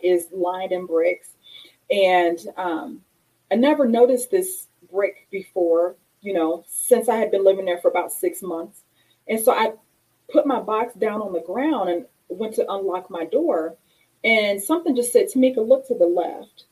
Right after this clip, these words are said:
And I looked to the left and I saw a brick and it had a number on it. And I didn't pay any other attention to it. I was like, "Okay." I brought the next box,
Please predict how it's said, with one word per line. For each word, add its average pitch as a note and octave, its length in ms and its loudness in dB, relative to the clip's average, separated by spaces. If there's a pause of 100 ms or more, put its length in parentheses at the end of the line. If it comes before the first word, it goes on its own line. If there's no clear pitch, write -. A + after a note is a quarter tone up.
(580)
And G3+ 100 0
I G3 80 2
looked A3 320 0
to D4 80 4
the G3+ 80 2
left C4+ 320 2
and G#3+ 100 -4
I F#3 100 -4
saw G3+ 440 0
a E3 80 -2
brick A#3+ 300 4
and F#3 100 -4
it E3+ 60 -8
had F3+ 160 -6
a F#3+ 100 -6
number C#4 360 -4
on F#3 180 -2
it. - 80 -4
And A#3+ 80 -6
I F4 60 -4
didn't F4 220 2
pay G3+ 140 -2
any F3+ 240 -6
other F#3 240 2
attention G3 440 -4
to G3+ 140 -2
it. G3+ 60 4
I A#3+ 60 -2
was B3+ 140 -4
like, A#3+ 120 -4
"Okay." A3 400 -2 (720)
I G#3+ 140 2
brought A3+ 280 2
the G#3+ 100 -2
next B3+ 440 -2
box, D#3+ 600 -8